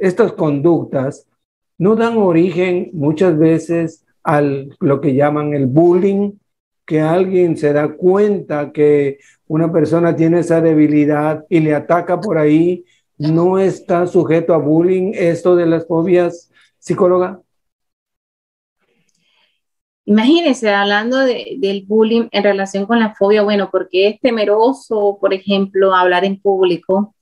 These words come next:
Speaker 1: Ujú.
Speaker 2: y en el caso de los chicos están, eh, comenzando a, a atacar ese miedo.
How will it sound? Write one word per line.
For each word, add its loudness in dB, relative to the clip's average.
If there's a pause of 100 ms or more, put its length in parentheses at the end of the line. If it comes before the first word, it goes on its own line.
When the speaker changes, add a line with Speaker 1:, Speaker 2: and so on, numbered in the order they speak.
Speaker 1:
Ujú. -8
Speaker 2:
y 2
en -2
el -10
caso -2
de 2
los -2
chicos -2
están, -4 (100)
eh, -2 (720)
comenzando 0
a, -2 (100)
a -2
atacar -4
ese -2
miedo. 0